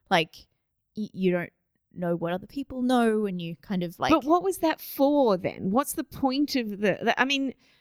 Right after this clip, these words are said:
Speaker 2: um, I think that the excursion, by the way, the John Krasinski little boy excursion, um, I think he was taking him there to show him the waterfall and to
Speaker 1: Mm.
Speaker 2: let him, like, let off some steam and everything.
Speaker 1: Yes, yes.
Speaker 2: Um,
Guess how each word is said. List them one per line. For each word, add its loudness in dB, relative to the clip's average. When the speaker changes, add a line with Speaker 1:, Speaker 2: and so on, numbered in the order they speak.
Speaker 2:
um, 4
I 6
think 2
that 2
the 4
excursion, 4
by 2
the 0
way, 2
the 4
John 2
Krasinski -2
little 2
boy 2
excursion, -2
um, 6
I 4
think -2
he 2
was 0
taking 0
him 2
there 0
to 2
show 4
him -4
the 2
waterfall 4
and -2
to 6
Speaker 1:
Mm. 0
Speaker 2:
let 0
him, 2
like, -4
let 2
off -2
some -2
steam 2
and -4
everything. -6
Speaker 1:
Yes, 0
yes. -8
Speaker 2:
Um, 4